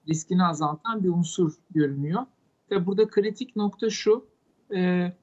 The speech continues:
hani bu üç aylık, altı aylık dönemler, o dönemler sonunda bu talep tekrar ortaya çıkabilir. E, tabii bunu da, e, sürekli karşılamak, e, bütçeye başka yükler getirecektir. Zaten diğer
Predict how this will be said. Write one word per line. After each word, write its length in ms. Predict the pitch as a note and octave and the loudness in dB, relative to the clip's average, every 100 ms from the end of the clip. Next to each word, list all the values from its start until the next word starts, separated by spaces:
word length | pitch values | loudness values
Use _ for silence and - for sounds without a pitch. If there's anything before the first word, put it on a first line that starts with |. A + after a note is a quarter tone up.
| _ | _
hani 280 | F3+ F3 D#3+ | -2 -2 -2
bu 180 | F3+ G#3 | -2 -2
üç 160 | G3 | 0
aylık, 380 | G#3+ F3+ E3 E3 - | 0 2 -2 -4 -4
altı 320 | D#3+ E3 G#3 | -4 -2 0
aylık 340 | F#3 F3 - | 0 -2 -4
dönemler, 580 | E3+ E3+ E3 E3+ G3+ A3 _ _ - | -6 -4 -2 0 -2 -4 _ _ -4
o 160 | F3+ | -2
dönemler 520 | F3 F3+ F#3+ F#3+ G3+ G3+ | 2 2 2 2 0 0
sonunda 520 | - E3 E3+ F3+ G3+ | -4 -2 0 0 0
bu 100 | G3 | 0
talep 340 | F3+ F#3+ G#3+ | 0 0 0
tekrar 320 | - F#3+ F3+ | -2 -2 -2
ortaya 420 | D#3 D3 C#3+ C#3+ C#3 | -2 -4 -2 -4 -4
çıkabilir. 560 | - D#3 D3+ F3 A#3+ _ _ _ _ | -6 -4 -2 -2 -4 _ _ _ _
E, 280 | F3+ E3+ E3 | -4 -2 -2
tabii 320 | E3 F3+ F#3 | -2 0 0
bunu 240 | D#3+ F3+ F#3 | 2 2 2
da, 160 | G3 - _ _ _ - | 0 -2 _ _ _ -6
e, 340 | E3+ E3+ E3 | -2 -2 -2
sürekli 520 | E3+ - G3 G3 F#3+ | -6 -6 0 0 0
karşılamak, 760 | E3+ D#3+ D#3 - E3 G3+ - - _ _ _ - | -4 -2 -2 -6 -6 -6 -6 -12 _ _ _ -6
e, 180 | E3+ D#3+ | -2 0
bütçeye 480 | G3 - F3+ D3+ - - | 0 0 0 0 -6 -8
başka 280 | D3 - D#3 | -6 -2 0
yükler 360 | C#3+ C#3 D3 | 0 -2 -4
getirecektir. 680 | C#3 C#3+ C#3+ C3 C3+ C3+ F#3+ | -2 -4 -4 -4 -6 -4 -4
Zaten 500 | D#3 D3+ D3+ D#3+ D#3 | -2 -4 -4 -4 -2
diğer 320 | E3 D#3+ D#3+ | 0 0 -2